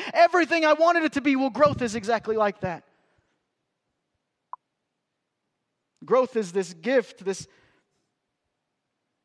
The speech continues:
this gift that is going to be difficult. This gift that is going to be an awkward color. This gift that might not fit right because we're not there yet.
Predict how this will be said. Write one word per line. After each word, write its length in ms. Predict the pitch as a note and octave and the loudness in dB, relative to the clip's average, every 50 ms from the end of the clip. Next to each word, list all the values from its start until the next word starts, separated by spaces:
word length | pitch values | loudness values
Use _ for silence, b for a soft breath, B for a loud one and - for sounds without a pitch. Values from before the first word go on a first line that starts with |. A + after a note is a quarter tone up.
| _ _ _ _ _ _ _ _ _ _ - | _ _ _ _ _ _ _ _ _ _ -6
this 180 | F#3+ G#3 E3+ | -6 -6 -6
gift 360 | F3+ D#3+ G3 C4 C#4 - - - | -6 -4 -2 -2 -2 -2 -2 -2
that 140 | A3+ A3 | 0 0
is 120 | G#3 G3 F3+ | 0 -2 0
going 300 | - A#3 A#3+ A#3 A3 G#3 | 0 0 0 0 -2 -4
to 80 | - G3+ | -8 -10
be 160 | F3 F#3+ F#3+ | -10 -10 -8
difficult. 640 | E3+ C4 B3+ A#3+ - G3+ - - F#3 E3 D#3 - - _ _ _ _ _ _ _ _ _ _ _ _ _ _ _ _ _ _ _ _ _ _ _ _ _ _ _ - | -4 -4 -4 -4 -4 -6 -6 -4 -2 -2 -4 -6 -10 _ _ _ _ _ _ _ _ _ _ _ _ _ _ _ _ _ _ _ _ _ _ _ _ _ _ _ -2
This 200 | G#3+ A#3+ G3+ F#3 | -2 -2 -2 0
gift 300 | E3+ C4+ D4+ - - - | 0 0 0 0 2 0
that 120 | C4 B3 | 2 2
is 100 | A#3+ G#3+ | 2 2
going 260 | F#3+ C4+ C4 C4 B3 A3+ | 2 2 2 2 0 -4
to 80 | - | -4
be 160 | A#3 B3+ C4 B3 | -2 0 2 2
an 100 | A#3 B3 | 2 2
awkward 500 | A#3 A3+ C4 - - C4 C#4+ C4+ G#3 - | 2 2 2 2 0 0 -2 -2 -2 -4
color. 460 | - - C4 C#4 C#4 C#4 C4 B3 - B B D#4+ B3 - | 0 2 4 4 6 4 4 4 2 B B -8 -2 -2
This 220 | C#4 C4+ A3+ - | 0 0 -2 0
gift 320 | - C#4+ D4 C4 - - | 2 2 2 2 2 2
that 200 | - B3 B3 C4+ | 2 2 2 2
might 320 | C4 A#3 B3 C4+ C4+ - - | 4 4 4 4 4 2 2
not 240 | A#3 A#3+ B3+ B3+ - | 2 4 4 2 0
fit 380 | - - - C4 C#4 B3+ - A#3+ | -4 2 2 2 2 2 0 2
right 260 | A3+ G#3+ G#3 G#3+ G#3 | 2 4 4 2 0
because 320 | G#3 G#3 - A#3+ A3 F#3 | -4 0 0 0 0 0
we're 200 | G#3 A3 A3+ A#3 | 0 0 2 2
not 260 | A#3 A3 A3 A3 G3+ | 2 0 0 0 0
there 200 | A3 A#3 A#3 A3 | -2 0 0 0
yet. 440 | G#3 G3+ F#3 F3 D#3+ D3 C#3+ - - | 0 0 0 0 2 0 -2 -4 -10